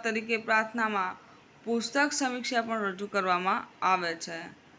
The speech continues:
પ્રાર્થના કાર્યક્રમ દરમિયાન શિક્ષકશ્રીઓ દ્વારા જરૂરિયાત મુજબ માર્ગદર્શન,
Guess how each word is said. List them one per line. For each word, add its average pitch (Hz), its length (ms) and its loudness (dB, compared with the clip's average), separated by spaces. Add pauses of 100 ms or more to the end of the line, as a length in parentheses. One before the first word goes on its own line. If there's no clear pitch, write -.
(440)
પ્રાર્થના 220 460 6
કાર્યક્રમ 240 560 6
દરમિયાન 226 640 6
શિક્ષકશ્રીઓ 240 960 0
દ્વારા 190 460 4 (520)
જરૂરિયાત 247 680 6
મુજબ 220 480 2
માર્ગદર્શન, 214 800 2